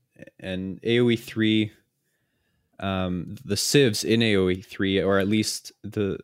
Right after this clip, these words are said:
the different sort of types of civs, like, you have the European civs, now you have the African civs, the American civs, and the Asian civs. It, within a group, they're all kind of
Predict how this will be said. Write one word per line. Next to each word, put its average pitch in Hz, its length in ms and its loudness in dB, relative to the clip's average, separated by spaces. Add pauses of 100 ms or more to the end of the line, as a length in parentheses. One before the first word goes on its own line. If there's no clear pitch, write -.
(680)
the 101 80 -4
different 98 360 -2
sort 95 140 0
of - 60 -16
types - 340 0
of 98 80 0
civs, 90 300 0
like, 90 160 -4
you 98 60 -4
have 82 100 -4
the 87 60 -6
European 85 460 -2
civs, 98 420 0
now 98 80 -2
you 95 100 0
have 92 100 -2
the 82 120 -6
African 90 440 -2
civs, 90 440 -4 (600)
the 101 120 0
American 95 420 0
civs, 92 280 -4
and 92 100 -4
the 104 180 2
Asian 113 220 0
civs. 98 460 -2 (1400)
It, 101 140 -2
within 123 280 4
a 120 60 4
group, 123 340 2
they're 107 160 4
all 110 120 4
kind 110 280 0
of - 260 -4